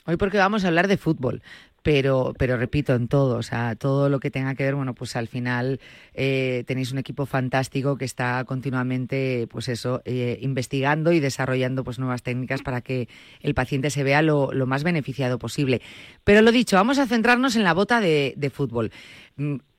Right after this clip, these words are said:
obviamente, eh, elegir la bota que mejor se adapte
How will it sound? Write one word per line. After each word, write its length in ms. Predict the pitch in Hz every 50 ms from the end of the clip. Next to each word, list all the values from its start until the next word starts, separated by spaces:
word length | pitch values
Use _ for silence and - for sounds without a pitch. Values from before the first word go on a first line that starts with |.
| _ _ -
obviamente, 880 | 170 170 156 165 160 147 151 156 160 165 160 156 - 170 175 185 - -
eh, 420 | - 143 143 135 135 135 131 127 - -
elegir 640 | - 143 143 139 135 - - 185 180 170 147 135 - -
la 640 | - 135 139 139 139 139 135 131 131 127 127 120 123 -
bota 320 | - 135 165 165 - 143
que 120 | 135 - 135
mejor 300 | 135 127 - - 147 135
se 120 | - -
adapte 640 | 139 135 143 147 - - - - 143 135 135 131 -